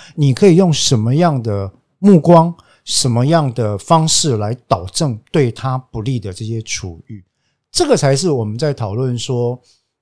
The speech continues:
嗯，社会安全网的前端应该做的。为什么？因为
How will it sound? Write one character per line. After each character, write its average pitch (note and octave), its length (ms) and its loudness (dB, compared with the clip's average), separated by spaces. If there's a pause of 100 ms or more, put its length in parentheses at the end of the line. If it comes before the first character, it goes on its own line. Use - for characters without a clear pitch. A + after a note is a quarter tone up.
嗯， B2 280 -4
社 F3+ 120 -2
会 E3 80 6
安 D#3 180 4
全 C#3 100 2
网 B2 160 0
的 F#2 140 -6
前 G2+ 320 -6
端 G#2+ 180 -4
应 G#2+ 140 -6
该 G2+ 200 -6
做 G2 220 -10
的。 E2+ 120 -16
为 B3 120 2
什 G3+ 140 -2
么？ F2+ 180 -4 (300)
因 B3 140 0
为 B3+ 160 0